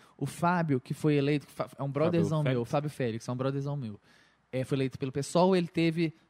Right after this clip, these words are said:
Speaker 1: dez mil novecentos e cinquenta e cinco, nossa, caralho, a memória tá boa.
Speaker 2: É, cara.
Speaker 1: Dez mil novecentos e cinquenta e cinco votos. Saca? Então, tipo assim, porra,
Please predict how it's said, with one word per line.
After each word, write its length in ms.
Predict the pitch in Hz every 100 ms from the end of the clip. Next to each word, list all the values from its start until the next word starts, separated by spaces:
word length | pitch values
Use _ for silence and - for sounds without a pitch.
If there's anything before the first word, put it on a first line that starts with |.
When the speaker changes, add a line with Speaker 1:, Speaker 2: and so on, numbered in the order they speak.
| -
Speaker 1:
dez 200 | 139 139
mil 180 | 185 208
novecentos 340 | 190 - 175
e 40 |
cinquenta 200 | - 175
e 20 | 170
cinco, 300 | 170 160 - 135 -
nossa, 260 | 131 151 -
caralho, 260 | 131 123
a 20 | 120
memória 220 | 117 120
tá 100 | 147
boa. 140 | 127
Speaker 2:
É, 40 | 120 104
cara. 120 | 104 135
Speaker 1:
Dez 220 | 156 151
mil 160 | 165
novecentos 440 | 190 190 165 190 180
e 20 |
cinquenta 280 | 185 185 180
e 60 |
cinco 240 | 175 180 175
votos. 420 | 143 107 - - _ _ _ _
Saca? 300 | - 180 165
Então, 120 | 202
tipo 120 | 202
assim, 280 | 226 208 170 - _
porra, 380 | - 254 233 143